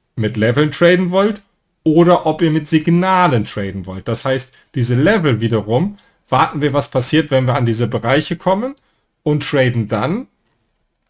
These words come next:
Das heißt, wir können super gut Alerts hinlegen und warten drauf, was passiert oder machen automatisiert schon Orders hin.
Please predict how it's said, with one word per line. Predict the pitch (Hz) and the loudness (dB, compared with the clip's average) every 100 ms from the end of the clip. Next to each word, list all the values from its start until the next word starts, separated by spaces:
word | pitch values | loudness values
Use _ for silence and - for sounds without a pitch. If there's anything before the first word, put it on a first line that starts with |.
| _ | _
Das | 143 135 | -2 0
heißt, | 135 | 0
wir | 120 | 0
können | 135 139 | 0 0
super | 123 147 | -2 0
gut | 127 131 | 0 0
Alerts | 117 120 143 - | 2 2 0 0
hinlegen | 170 170 175 180 | 0 2 0 0
und | 127 156 | -6 -2
warten | 165 135 | -4 -4
drauf, | 120 120 | -4 -2
was | 120 | -2
passiert | - 110 175 185 | -6 -4 -2 -2
oder | 113 | -4
machen | 104 101 123 | -4 -6 -8
automatisiert | 104 - 107 104 101 110 120 | -10 -8 -8 -6 -6 -4 -4
schon | 110 101 | -6 -6
Orders | 110 147 165 | -2 -2 -2
hin. | 220 262 | -2 -6